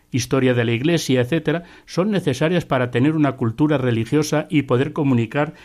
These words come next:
esa cultura a los demás. Es un hombre de ciencia y de fe desde el punto de vista evangélico. Por lo tanto, se necesita una buena preparación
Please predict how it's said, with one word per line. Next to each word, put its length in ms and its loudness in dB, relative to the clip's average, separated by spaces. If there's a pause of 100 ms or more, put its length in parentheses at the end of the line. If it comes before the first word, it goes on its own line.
(240)
esa 320 0
cultura 500 0
a 20 0
los 180 0
demás. 440 -2 (340)
Es 220 0
un 140 6
hombre 280 2
de 160 0
ciencia 500 2
y 80 4
de 120 0
fe 320 -2 (240)
desde 280 0
el 80 -2
punto 320 -2
de 120 0
vista 300 -2
evangélico. 720 -4 (640)
Por 140 0
lo 100 0
tanto, 460 -2 (220)
se 220 -2
necesita 540 0
una 260 4
buena 440 0
preparación 760 -2